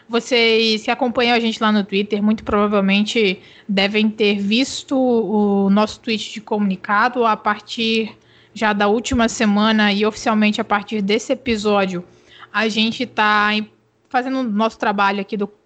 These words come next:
podcast em parceria com o novo site, o site O Red, que é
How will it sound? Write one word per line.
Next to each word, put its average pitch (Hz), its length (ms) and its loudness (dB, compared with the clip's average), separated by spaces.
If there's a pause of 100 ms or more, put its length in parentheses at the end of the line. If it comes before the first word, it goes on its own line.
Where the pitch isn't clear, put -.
(160)
podcast 208 640 -2
em 214 100 0
parceria 233 600 -2
com 220 320 -2
o 220 40 2
novo 202 340 0
site, 254 500 -2
o - 20 -8
site 208 520 -8
O 220 80 0
Red, 247 500 -2 (400)
que 202 240 -6
é 190 880 2